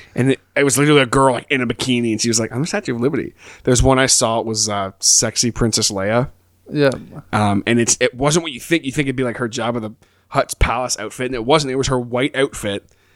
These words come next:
Speaker 1: with her hair all done up, and just, it was torn.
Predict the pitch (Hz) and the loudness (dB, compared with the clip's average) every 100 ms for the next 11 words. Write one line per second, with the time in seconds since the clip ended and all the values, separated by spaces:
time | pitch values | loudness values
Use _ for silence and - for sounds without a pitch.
0 | _ - 117 117 95 127 139 131 117 110 | _ -6 -4 -2 0 2 2 2 0 -2
1 | 104 101 - - _ - 113 113 - 113 | -4 -4 -8 -14 _ -6 -4 -4 -6 -6
2 | 110 110 - - 127 95 58 | -6 -4 -2 4 4 4 -2